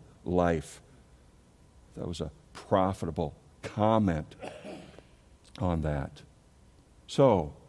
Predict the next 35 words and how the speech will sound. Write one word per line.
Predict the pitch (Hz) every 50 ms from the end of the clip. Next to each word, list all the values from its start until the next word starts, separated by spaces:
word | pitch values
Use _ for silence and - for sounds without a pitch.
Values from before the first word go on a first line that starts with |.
| - - _ _ _ _ - - _ _ - - _ _ _ _ _ _ _ -
good | 113 104 82 98
name | 104 120 156 214 226 214 160 98 85 80
is | 80 78
better | 80 82 85 85 90 95
than | 87 92 92 110
ointment. | 147 196 220 180 - 87 82 - - - - _ _ _ _ _ _ _ _ _ _ _ - _ _ - -
Day | 87 98 87 87
of | 98 95
one's | 98 104 107 104 85 82
death | 85 107 139 170 170 143 -
is | 98 85 80
better | 80 87 92 92 101 101 95
than | 92 98 98 98
the | 95 87
day | 85 107 107 107
of | 107 101 87
one's | 92 104 101 95 92 87 92
birth | 90 90 87 110 127 151 180 165 131 113 - - - - - - - _ _ _ - - - _ _ -
in | 92 85 85
the | 85 90 80
sense | - - - 123 151 170 139 - - -
of | 98 98 85 87 90 95 95 - - - - - _ - - _ _ -
one's | 87 87 85 85 85 - -
life | 98 95 92 101 107 110 113 - - -
or | 92 87 85 85
one's | 82 82 85 85 82 85 82 - -
testimony. | - - 156 180 175 - - - 87 85 78 78 82 98 98 - - - - - - -
But | 135 120 -
now | 156 165 180 190 160 107 104 123 117 - - -
he | - 139 127
goes | 113 127 127 120 110 107
on | - 123 135 156 156 139
and | 113 98 90
develops | 90 87 82 110 110 127 135 117 - - -
that | - 85 82 87 90